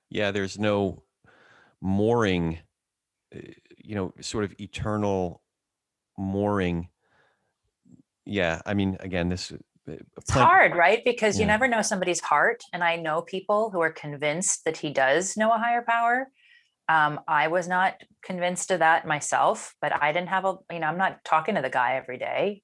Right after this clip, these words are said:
Speaker 2: Um, <clears throat> you get, you get some quest-, you get to ask him a few questions. You don't know his heart. I think there's only one entity that knows his heart, and that's God. So that's between the two of them. But I don't, I do think that it was very hard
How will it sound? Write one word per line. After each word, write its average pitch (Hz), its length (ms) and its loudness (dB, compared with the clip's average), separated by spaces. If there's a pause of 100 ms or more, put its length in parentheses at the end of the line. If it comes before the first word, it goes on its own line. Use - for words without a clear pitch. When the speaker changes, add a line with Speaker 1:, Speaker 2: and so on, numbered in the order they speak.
(120)
Speaker 2:
Um, 147 460 0
<clears throat> 226 300 4
you 165 80 -2
get, 175 240 0
you 165 140 -6
get 165 200 -2
some 151 140 -6
quest-, - 420 -2 (120)
you 156 80 -16
get 185 220 0
to - 80 2
ask 185 220 2
him 170 80 0
a 156 40 2
few 160 180 -2
questions. 156 560 0
You 151 60 -6
don't 147 180 -2
know 147 120 -2
his 135 120 -8
heart. 147 360 2 (400)
I 170 40 -2
think 175 120 -4
there's 160 140 2
only 156 180 0
one 170 380 0 (400)
entity 156 460 0
that 135 160 -2
knows 135 220 -2
his 127 140 -10
heart, 135 200 0
and 143 100 -8
that's 127 160 -8
God. 117 400 0 (320)
So - 120 -14
that's 160 200 -2
between 160 320 -4
the 139 80 -2
two 139 220 -2
of 127 80 -4
them. 143 340 2
But 135 120 2
I 135 80 2
don't, 143 340 0 (580)
I 160 80 2
do 190 260 2
think 160 440 -2
that 135 360 2
it 151 120 -4
was 139 320 -6 (240)
very 175 500 2
hard 143 720 0